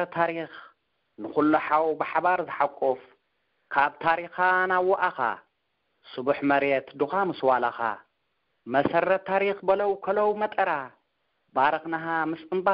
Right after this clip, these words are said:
ሶይራ፣ ካብ ጥንቲ ዝጸንሐ ናይ ጻድቃናት ስፍራ። ቤት መጣዕ ክገልጸን በብሓንቲ፣ ዓዲ ጠላዕ እግሪ ኣቦ፣ ዓዲ መረታ ጨዓና ዱግ ምስ ዑና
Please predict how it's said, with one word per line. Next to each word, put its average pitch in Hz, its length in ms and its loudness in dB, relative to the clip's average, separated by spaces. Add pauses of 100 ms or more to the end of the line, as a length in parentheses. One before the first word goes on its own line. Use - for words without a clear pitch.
ሶይራ፣ 143 280 4 (760)
ካብ 156 300 2
ጥንቲ 165 280 0 (120)
ዝጸንሐ 143 440 -4 (580)
ናይ 147 240 2
ጻድቃናት 175 640 -4
ስፍራ። - 260 -2 (1120)
ቤት 127 340 0
መጣዕ 202 360 -2
ክገልጸን 220 580 -2
በብሓንቲ፣ 233 540 -2 (840)
ዓዲ 123 320 0
ጠላዕ 147 400 2 (100)
እግሪ 143 280 -4
ኣቦ፣ 139 160 -2 (240)
ዓዲ 131 300 -4
መረታ 135 360 0 (200)
ጨዓና 127 360 -4 (100)
ዱግ 131 180 -4
ምስ 123 200 -10
ዑና 185 200 2